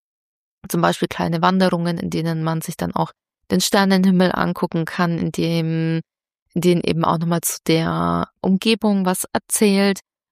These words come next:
wird. Dann wird das Ganze eben in der Sauna oder mit der Sauna noch abgerundet. Es gibt nochmal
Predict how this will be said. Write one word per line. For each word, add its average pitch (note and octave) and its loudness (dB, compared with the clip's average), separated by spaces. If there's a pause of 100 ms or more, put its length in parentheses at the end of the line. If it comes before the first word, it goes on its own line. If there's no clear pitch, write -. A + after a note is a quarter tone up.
(100)
wird. F#3 2 (160)
Dann F3 -4
wird G3+ -2
das - -10
Ganze F#3 0
eben F#3 -4
in F#3 -4
der F3 -2 (200)
Sauna F#3+ 2
oder D#3+ -2
mit G3+ 0
der F3 2
Sauna F#3 2
noch E3+ -6
abgerundet. F3 -2
Es - -8
gibt - -6
nochmal F3 0